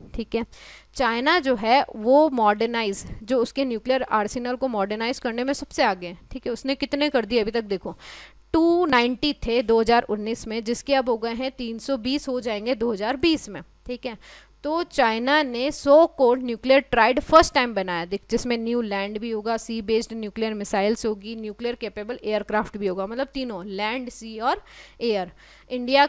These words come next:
की जो न्यूक्लियर आर्सेनल है वो कितनी बढ़ गई, एक सौ तीस, एक सौ चालीस थी दो हज़ार उन्नीस में, जिसकी डेढ़ सौ हो गई है दो हज़ार बीस में, ठीक है। पाकिस्तान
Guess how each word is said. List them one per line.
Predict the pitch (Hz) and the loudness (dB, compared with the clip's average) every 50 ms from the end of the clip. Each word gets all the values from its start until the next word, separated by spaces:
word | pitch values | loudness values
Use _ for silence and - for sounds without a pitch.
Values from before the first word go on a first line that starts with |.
| - - | 2 -2
की | 285 302 302 277 | -2 -2 -2 -2
जो | 269 302 311 | -2 -4 -4
न्यूक्लियर | 294 269 247 233 - 240 262 277 294 285 | -4 -4 -6 -8 -6 -2 0 2 2 4
आर्सेनल | - 226 214 214 - - 254 254 262 269 277 294 254 | 4 4 2 2 0 -4 -4 -2 -2 -2 -2 -2 -4
है | 214 233 214 226 | -6 -6 -6 -4
वो | 240 247 269 | -4 -6 -6
कितनी | - 285 - - 285 302 302 | -6 -6 -6 -4 -4 -2 0
बढ़ | 262 247 220 | 0 0 0
गई, | 202 196 185 185 208 - - | 0 -4 -6 -6 -6 -4 -4
एक | 226 233 - | -4 -4 -4
सौ | - - 294 285 | -4 -4 -4 -2
तीस, | 240 277 285 285 277 | -2 -4 -4 -4 -2
एक | 262 233 - | -4 -4 -4
सौ | 285 277 | -6 -2
चालीस | 254 262 247 254 277 269 - | 0 0 0 0 0 -2 -4
थी | 294 294 | -6 -4
दो | 233 269 254 | 0 0 2
हज़ार | 254 254 247 233 | 2 2 0 -2
उन्नीस | 220 208 202 202 196 - - | -4 -6 -8 -8 -10 -10 -10
में, | 196 190 | -12 -8
जिसकी | 185 226 - - - 277 277 | -6 -8 -8 -6 -6 -6 -4
डेढ़ | 220 208 226 220 220 214 | -2 0 0 2 2 0
सौ | 220 - 277 269 | -2 -2 -2 -2
हो | 269 | -2
गई | 247 269 285 | -2 -2 -2
है | 294 294 | -2 -2
दो | 240 254 262 | -2 -2 -2
हज़ार | 262 277 269 262 | 0 -2 -2 -2
बीस | 233 226 202 - - 220 | -6 -10 -12 -14 -16 -18
में, | 196 196 - - - - | -20 -20 -20 -20 -20 -16
ठीक | - 247 - 196 | -16 -14 -14 -14
है। | 190 - - - - - - _ - | -16 -16 -18 -20 -20 -20 -10 _ 0
पाकिस्तान | 226 226 226 254 262 - - 269 269 277 285 | 0 0 0 -4 -10 -10 -8 -8 -8 -8 -10